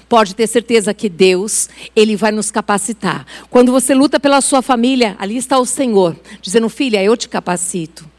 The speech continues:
Permaneça firme. Eu te abençoo, eu te dou estratégias, eu te dou paciência,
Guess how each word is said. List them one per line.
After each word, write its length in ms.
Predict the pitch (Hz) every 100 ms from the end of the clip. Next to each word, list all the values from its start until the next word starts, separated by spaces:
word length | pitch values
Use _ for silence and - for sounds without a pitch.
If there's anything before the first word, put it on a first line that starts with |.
| _ _ - _
Permaneça 580 | 302 277 277 254 262 220
firme. 560 | - 202 180 - 160 - _ _ -
Eu 100 | 240
te 140 | 233 254
abençoo, 760 | 226 233 - - 180 165 147 - -
eu 60 |
te 100 | 180
dou 160 | 196 196
estratégias, 840 | 190 - 170 - 180 170 156 160 -
eu 80 | 175
te 120 | 214
dou 120 | 190
paciência, 880 | 185 180 - - 170 170 202 -